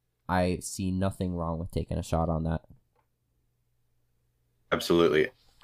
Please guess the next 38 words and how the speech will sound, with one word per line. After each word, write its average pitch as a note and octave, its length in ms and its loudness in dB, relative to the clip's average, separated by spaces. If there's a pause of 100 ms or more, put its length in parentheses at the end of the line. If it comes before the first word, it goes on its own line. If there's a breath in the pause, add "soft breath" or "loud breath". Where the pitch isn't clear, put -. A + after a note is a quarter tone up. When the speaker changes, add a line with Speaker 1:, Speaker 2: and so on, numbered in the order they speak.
(480)
Speaker 2:
And F2+ 220 0
then, F#2+ 240 6
uh, F2 540 4
the G2 160 4
last A2 320 6
thing A#2+ 100 8
we'll G#2 120 4
do F2 180 10
before E2+ 260 4
we D#2+ 160 8
go D#2+ 160 6
ahead E2 180 6
and E2 80 4
end D#2 220 2
off D#2 180 4
the D#2+ 80 0
show D#2 360 2 (320 loud breath)
is F2+ 180 2
we'll G#2+ 100 6
go G#2+ 200 10
into, F#2+ 440 8
uh, E2+ 220 6
two - 160 6
guys F#2 300 6
we F#2 80 6
wanna E2+ 180 2
slander F#2 420 4
for - 300 2
any G#2+ 160 4
particular E2+ 480 2
reason, F#2+ 340 4
or C#3+ 400 6 (280 loud breath)
if C3+ 180 2
you G2 60 6
wanna G2 160 6
make F#2 180 6
it - 80 8
non-fantasy E2+ 800 4